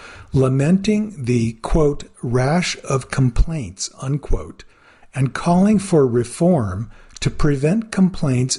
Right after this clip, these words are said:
intended to, quote, "stifle or intimidate," unquote, city leaders and employees. Quote,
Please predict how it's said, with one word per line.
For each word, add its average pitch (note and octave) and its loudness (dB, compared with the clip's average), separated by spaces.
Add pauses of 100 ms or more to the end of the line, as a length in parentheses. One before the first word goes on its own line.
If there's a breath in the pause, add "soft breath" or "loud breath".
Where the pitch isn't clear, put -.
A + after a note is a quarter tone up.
(120)
intended D3 0
to, B2+ 0 (100)
quote, A#2+ 0 (200 soft breath)
"stifle E3+ -2
or D#3 0
intimidate," A#2 0 (120)
unquote, - 0 (220 soft breath)
city D#3+ 0
leaders B2 2
and A#2+ -2
employees. A2+ 0 (520 soft breath)
Quote, - 0